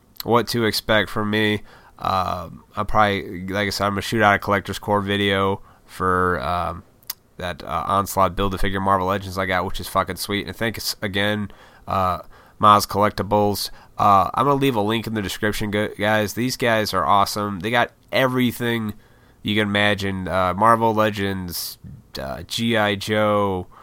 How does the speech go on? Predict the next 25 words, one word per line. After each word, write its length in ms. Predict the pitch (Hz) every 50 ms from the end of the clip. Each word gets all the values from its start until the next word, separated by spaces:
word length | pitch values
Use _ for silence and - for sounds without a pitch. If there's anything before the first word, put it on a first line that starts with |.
| - - - - _ -
uh, 400 | - - - - 85 82 - - -
Transformers, 1160 | - - 107 110 110 104 98 - - 107 104 101 101 101 98 98 95 95 92 87 - - -
all 220 | 85 90 107 113
kinds 380 | 107 - - 104 107 107 101 92
of 280 | 98 95 90 - _ -
toys. 420 | - - 98 98 95 95 95 90
Anything, 560 | 110 139 170 185 180 165 165 160 156 151 151 147 - - - - - _
you 120 | - -
know, 120 | 113 117 113
if 140 | 120 131 139
you're 160 | 175 180 165
thirty-something 640 | - - 160 156 151 147 135 - 147 143 131 131 131
like 280 | 123 120 117 110 95
me, 420 | 98 104 110 107 104 104 104 104 98
you 140 | 95 101
know, 260 | 98 98 98 98 98 92
think 260 | - - 143 139 -
of 120 | 139 131
your 240 | 120 107 101 92 - _ _ _ _
childhood. 760 | - - - 101 101 101 98 98 95 98 98 98 98 98 92 82
These 180 | 101 110 110 -
guys 280 | - 101 101 101 92
got 240 | - 98 95 90 - -
everything. 640 | - 101 92 98 95 - - 92 92 92 92 92 -
Legos, 720 | - 92 110 117 117 113 113 117 113 117 113 104 -